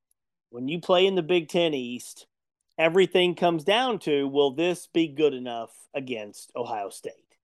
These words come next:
That's just a reality. When you're in a four-team playoff situation, and this is a good, this is a, this is a good Penn State team. It is. They're four and oh. Are they a little overrated?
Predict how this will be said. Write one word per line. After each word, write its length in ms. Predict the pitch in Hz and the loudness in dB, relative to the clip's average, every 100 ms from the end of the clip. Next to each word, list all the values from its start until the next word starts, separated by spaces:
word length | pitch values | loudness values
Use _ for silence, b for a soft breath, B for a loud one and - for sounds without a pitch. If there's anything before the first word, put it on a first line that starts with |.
| _ _ - | _ _ -4
That's 420 | 165 165 - - _ _ 165 | -2 -2 -4 -20 _ _ -2
just 300 | 165 196 - | 2 2 4
a 60 | |
reality. 580 | 190 156 120 104 - - _ _ _ _ _ | 4 4 2 -2 -8 -20 _ _ _ _ _
When 140 | 131 | -10
you're 100 | 143 | -6
in 80 | 127 | -6
a 40 | 104 | 0
four-team 580 | - 226 233 226 202 | 6 8 8 4 2
playoff 420 | 175 196 196 180 170 | 4 6 8 6 4
situation, 840 | 180 - 160 160 151 165 151 147 - _ _ _ _ | -2 -2 -2 -2 -2 -2 -4 -4 -10 _ _ _ _
and 480 | 131 127 123 120 120 | -6 -2 -2 -4 -2
this 220 | 147 - | -4 -2
is 80 | 151 | -4
a 40 | |
good, 300 | 143 170 208 202 | 0 4 2 2
this 200 | 196 214 | 0 0
is 140 | 214 | 4
a, 140 | 220 214 | 4 4
this 120 | 175 | 2
is 40 | 202 | 0
a 60 | |
good 260 | 160 190 190 | 4 4 4
Penn 200 | 220 233 | 2 0
State 200 | 262 262 | -2 0
team. 180 | 339 240 | -2 -4
It 60 | |
is. 160 | 185 135 | -6 -8
They're 180 | 123 120 | -12 -4
four 220 | 165 170 220 | 2 4 6
and 80 | |
oh. 280 | 285 269 - _ _ _ _ _ _ _ _ _ _ _ - | 4 2 -2 _ _ _ _ _ _ _ _ _ _ _ 0
Are 300 | 170 170 170 | 6 6 6
they 320 | 156 165 165 | 4 2 2
a 80 | 160 | 2
little 240 | 185 214 | 2 2
overrated? 600 | 226 226 226 220 233 233 | 4 2 2 -2 -4 -6